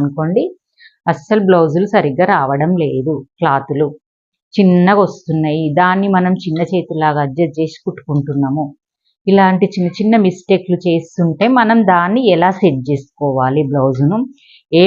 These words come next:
మోడల్ కుట్టుకుంటే, హ్యాండ్స్ ఎంత కుట్టుకుంటే, ఎలా కుట్టుకుంటే అనేది నేనైతే డీటెయిల్గా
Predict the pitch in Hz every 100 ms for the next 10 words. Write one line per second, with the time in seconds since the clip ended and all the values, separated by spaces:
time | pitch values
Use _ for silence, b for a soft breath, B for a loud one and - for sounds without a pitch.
0 | 196 180 165 156 147 131 - 151 147 160
1 | 151 147 160 160 156 147 151 143 139 -
2 | 139 139 170 143 147 139 - - 143 135
3 | 131 139 185 311 415 _ _ _ _ _
4 | 147 139 156 185 151 127 123 139